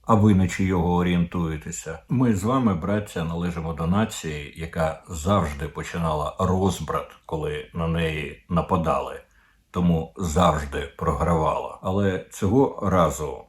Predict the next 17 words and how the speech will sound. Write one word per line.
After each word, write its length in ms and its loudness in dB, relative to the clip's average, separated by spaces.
ми 520 -2
не 160 2
дозволимо 1000 -2
вам 340 -6
програти. 600 -2
Ми 480 6
маємо 460 6
стояти 840 2
на 260 4
незворушних 880 2
принципах 840 2
вічних 840 -2
істин. 440 2
До 100 -4
речі, 440 -2
у 300 -4
Валенсії, 800 4